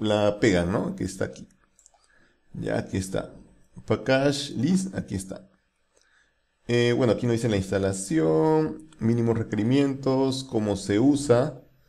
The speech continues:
Eh, y nada más. Es, bueno, no hay mucho, no hay mucho que hay que hacer aquí. Eh, si quieren más ejemplos, podrían buscar también en Stack Overflow,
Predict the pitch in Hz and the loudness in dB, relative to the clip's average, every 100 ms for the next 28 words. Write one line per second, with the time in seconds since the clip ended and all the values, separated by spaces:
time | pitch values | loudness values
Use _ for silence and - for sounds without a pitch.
0 | _ _ _ _ _ 107 117 120 120 120 | _ _ _ _ _ 0 4 4 2 0
1 | 123 143 160 156 156 - - _ 139 - | -2 -2 0 2 0 -4 -16 _ -8 -8
2 | - 175 175 175 180 180 156 151 165 165 | -12 -2 2 4 4 4 0 2 4 4
3 | 160 127 110 113 107 107 101 92 - - | 2 2 2 0 0 -4 0 -2 -2 -12
4 | - - - _ _ _ _ - 113 113 | -18 -20 -20 _ _ _ _ -2 2 2
5 | - 117 147 165 156 156 156 - 151 156 | -2 0 4 4 4 0 2 2 2 2
6 | 190 185 117 120 113 110 - 117 104 101 | 0 0 2 2 0 0 2 4 2 0
7 | 101 104 107 107 101 95 - 98 101 92 | 0 0 -2 0 0 -2 0 0 4 2
8 | 85 123 135 - | 2 0 0 -2